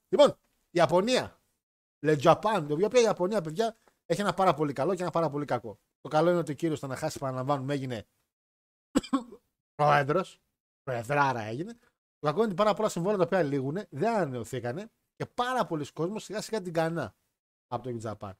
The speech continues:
Και όχι με την κακή έννοια ότι, «Α, φεύγουν όλοι». Το λέω απλά ότι είπανε ότι φτάνει. Θα πάμε λίγο Αμερική. <laughs> Λοιπόν,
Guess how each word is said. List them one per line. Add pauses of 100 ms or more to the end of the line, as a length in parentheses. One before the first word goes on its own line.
(180)
Και
όχι
με
την
κακή
έννοια
ότι,
«Α,
φεύγουν
όλοι».
Το
λέω
απλά
ότι
είπανε
ότι
φτάνει. (340)
Θα
πάμε
λίγο
Αμερική. (240)
<laughs> (720)
Λοιπόν,